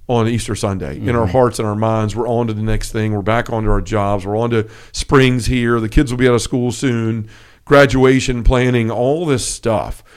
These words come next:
Speaker 1: That's natural, you know, human inclinations to
Speaker 2: Right.
Speaker 1: sorta, "Okay, this is done. Let me move on to the next thing."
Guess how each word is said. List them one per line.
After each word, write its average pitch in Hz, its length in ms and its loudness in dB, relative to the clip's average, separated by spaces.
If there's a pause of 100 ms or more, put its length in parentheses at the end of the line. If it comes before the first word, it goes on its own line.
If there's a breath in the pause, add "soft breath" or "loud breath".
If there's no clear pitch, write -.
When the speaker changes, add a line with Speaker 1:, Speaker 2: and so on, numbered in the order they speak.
(100 soft breath)
Speaker 1:
That's 143 180 0
natural, 160 800 2 (360 soft breath)
you 135 120 2
know, 117 200 4
human 123 580 2
inclinations 120 880 0
to 120 120 2
Speaker 2:
Right. 107 200 2 (200 soft breath)
Speaker 1:
sorta, 143 280 4 (100)
"Okay, 127 300 2
this 120 180 2
is 113 120 0
done. 117 220 0
Let 113 120 0
me 110 60 0
move 110 200 0
on 110 120 0
to 104 60 -2
the 104 60 -4
next 104 280 -6
thing." 143 220 -2